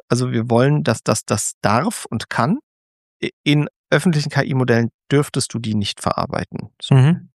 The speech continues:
Speaker 1: Genau, und das ist
Speaker 2: Ja.
Speaker 1: der, das ist der große Unterschied.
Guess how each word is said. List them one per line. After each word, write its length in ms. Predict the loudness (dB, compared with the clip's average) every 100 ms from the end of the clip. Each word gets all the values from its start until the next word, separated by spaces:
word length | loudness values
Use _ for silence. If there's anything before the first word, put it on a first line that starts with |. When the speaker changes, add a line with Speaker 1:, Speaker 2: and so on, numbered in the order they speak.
| _ _ _ -8
Speaker 1:
Genau, 180 | -6 -6
und 120 | 0
das 140 | 0 4
ist 120 | 4
Speaker 2:
Ja. 100 | 4
Speaker 1:
der, 240 | 2 -2 _ _
das 160 | -2 -2
ist 160 | -2 -2
der 80 |
große 280 | 0 -2 -2
Unterschied. 480 | -2 -2 0 0